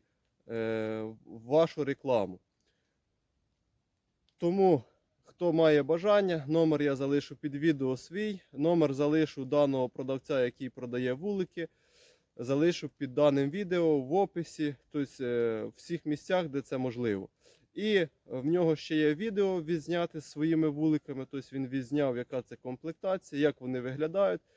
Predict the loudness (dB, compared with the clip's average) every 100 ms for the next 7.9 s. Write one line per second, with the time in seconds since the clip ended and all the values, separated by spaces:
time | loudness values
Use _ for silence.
0 | _ 2 4 4 2 -4 -4 -8 -6 -4
1 | -4 -2 0 2 0 0 0 0 -2 -4
2 | 0 0 0 -2 -2 -2 -6 _ -6 0
3 | 0 0 -2 -2 -6 0 0 0 -4 -8
4 | -4 -4 -4 -8 -12 -8 -6 -4 -4 -6
5 | -6 -2 0 0 -2 -4 -8 -10 -10 -10
6 | -6 0 2 2 0 -2 -2 -4 -6 _
7 | -20 -8 0 0 2 0 -2 0 -4